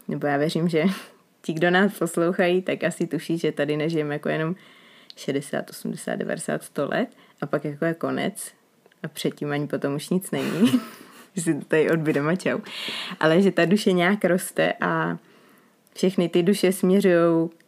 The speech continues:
k, zpátky k tomu zdroji, k té nekonečné lásce s tou pozemskou zkušeností tady.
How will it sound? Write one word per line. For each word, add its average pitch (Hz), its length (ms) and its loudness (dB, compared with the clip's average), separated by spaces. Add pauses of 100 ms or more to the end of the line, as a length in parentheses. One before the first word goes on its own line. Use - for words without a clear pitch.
k, - 80 -2 (840)
zpátky 165 500 2
k 185 60 -12
tomu 170 240 2
zdroji, 156 440 0
k - 80 -20
té - 120 -6
nekonečné 151 560 -2 (100)
lásce 160 480 -2 (200)
s - 120 -10
tou 160 160 2
pozemskou 160 560 -2
zkušeností 135 680 -4
tady. 117 280 -2